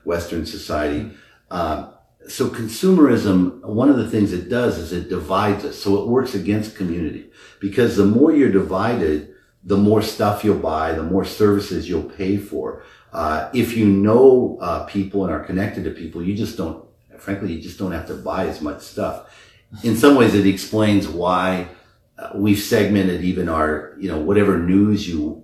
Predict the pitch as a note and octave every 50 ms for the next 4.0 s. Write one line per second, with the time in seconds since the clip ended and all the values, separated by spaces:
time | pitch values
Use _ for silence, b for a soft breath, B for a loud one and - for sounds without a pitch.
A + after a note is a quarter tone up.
0 | - - F#2 G2+ G2+ - - F#2 E2+ E2 - F2 D2+ D2 D2 C#2+ C#2+ D#2+ F#2 G2
1 | G2+ G#2 G2 E2 D2+ D2+ - B B B B B B B - G2 F#2 F#2 F2+ F#2+
2 | F#2 G2+ G#2 G2+ - - C3+ C3 A#2+ A#2 - - A#2 A2+ - G2+ G2 F#2 F#2 E2+
3 | D2+ D2 - - - - - B2+ C3+ D3+ - - - D2+ D2+ D#2 D#2 - - -